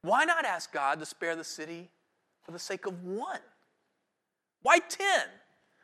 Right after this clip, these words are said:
We're all waiting for Abraham to say, "God, you are an amazingly righteous and gracious God. Would you save Sodom for one righteous person?"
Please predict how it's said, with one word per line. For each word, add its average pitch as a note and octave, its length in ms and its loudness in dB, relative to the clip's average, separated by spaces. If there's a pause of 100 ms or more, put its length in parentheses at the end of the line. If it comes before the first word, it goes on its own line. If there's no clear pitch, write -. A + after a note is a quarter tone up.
(120)
We're A#3 120 12
all D4 360 12
waiting C#4+ 460 10
for A3 140 4
Abraham B3 440 6
to A#3 80 0
say, A3+ 180 4
"God, B3+ 680 8
you C4+ 280 2
are B3+ 260 12
an A#3 80 6
amazingly C4+ 800 0
righteous B3 640 6
and G3 160 -6
gracious A#3 460 2
God. A3+ 360 6 (300)
Would F3+ 240 6
you G3+ 80 6
save D4 560 6
Sodom B3+ 460 6
for F3+ 180 6
one A#3 420 6
righteous A3 380 4
person?" E3+ 480 0